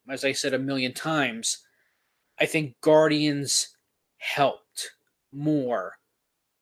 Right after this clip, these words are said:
because we were being introduced to somebody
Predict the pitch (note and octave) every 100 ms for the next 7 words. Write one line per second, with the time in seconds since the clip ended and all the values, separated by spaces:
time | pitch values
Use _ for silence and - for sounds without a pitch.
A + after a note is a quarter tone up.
0 | _ _ _ D3+ - D3 C3 C3+ C#3+ C3
1 | C#3 D3+ D#3 D3+ C#3+ D3+ C3+ C3+ - D#3+
2 | D#3 C#3+ C#3 C#3 C3 B2+